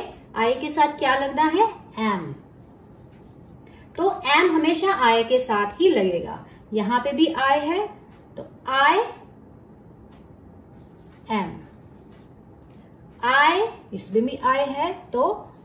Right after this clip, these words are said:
am। हम इस sentence को दोबारा पढ़ते हैं। I am a boy, मैं एक लड़का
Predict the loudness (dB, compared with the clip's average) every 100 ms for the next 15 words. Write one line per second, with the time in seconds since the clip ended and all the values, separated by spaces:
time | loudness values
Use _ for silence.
0 | -20 -20 -20 -8 -6 -6 -12 -20 -20 -20
1 | -20 -20 -20 -20 -20 -20 -12 -4 0 0
2 | 0 -4 -2 -4 -4 0 2 2 0 0
3 | 0 -4 -8 -6 -6 -6 0 4 4 4
4 | 2 0 0 0 0 -2 -6 -6 -2 0
5 | 2 0 -6 -18 -20 -20 -20 -20 -20 -20
6 | -12 -4 0 0 0 -4 -4 -4 -4 -4
7 | -2 -2 -4 -2